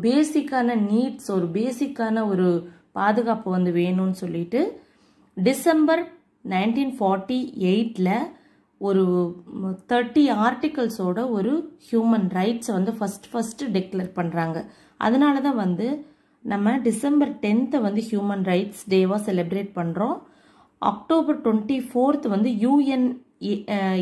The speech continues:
ஏ, யூ என் ஓ டேவா செலோ-, செலிப்ரேட் பண்றோம். யூ என் ஓ டேனா யுனிவர்சல் நேஷனல்ஸ், நேஷன்ஸ் ஆர்கனைசேஷன் கிரியேட் பண்ண டே. அ, டிசம்பர் டென்த் அப்படிங்கிறது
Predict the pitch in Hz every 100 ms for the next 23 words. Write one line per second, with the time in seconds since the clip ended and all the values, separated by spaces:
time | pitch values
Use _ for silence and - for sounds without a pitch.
0 | 175 208 208 170 - 202 180 247 269 269
1 | 254 202 254 247 208 190 214 233 190 180
2 | 180 - 190 202 190 175 175 - 175 165
3 | 175 226 254 247 233 226 202 233 240 185
4 | 233 240 320 480 - _ _ _ _ _
5 | - 214 254 277 262 254 240 339 254 202
6 | 202 233 233 - 269 311 349 - - 208
7 | 202 233 269 285 - - 214 220 247 240
8 | 185 202 196 240 285 285 214 208 208 -
9 | 185 180 170 220 - - - - _ _
10 | _ _ _ - 196 190 185 233 233 294
11 | 294 - 247 240 247 254 202 220 214 214
12 | 214